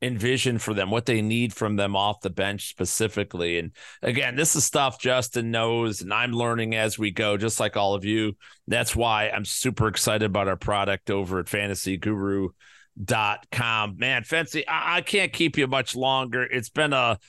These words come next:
you know, an hour and a half. I feel like we're just getting started, to be honest with you here, but, uh,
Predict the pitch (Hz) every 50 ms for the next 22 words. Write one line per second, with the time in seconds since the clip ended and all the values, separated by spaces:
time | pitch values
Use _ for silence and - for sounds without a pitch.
0 | - _ _ - - 139 135 123 123 135 143 160 175 180 175 170 160 143 135 143
1 | 143 139 135 110 135 123 117 - 139 131 131 131 127 131 123 110 - 139 139 127
2 | - - 143 123 113 107 101 - - - 120 113 117 120 113 104 92 85 104 90
3 | 85 104 104 107 110 113 113 107 101 - - - 98 92 - - 101 95 87 101
4 | 110 104 98 98 - - 107 104 101 - - 101 101 101 101 101 98